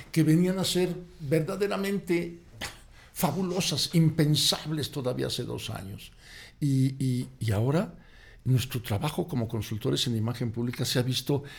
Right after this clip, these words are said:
enriquecido, se ha hecho más, eh, eh, hay una palabra que me encanta en inglés que es flamboyant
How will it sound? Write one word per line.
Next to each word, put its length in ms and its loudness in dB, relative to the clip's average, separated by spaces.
enriquecido, 1120 4
se 180 2
ha 40 4
hecho 200 0
más, 440 0
eh, 180 -6
eh, 160 -4
hay 120 0
una 180 -2
palabra 300 -2
que 100 -8
me 80 -4
encanta 540 -2
en 100 -2
inglés 320 -6
que 100 -8
es 280 -2
flamboyant 1040 -2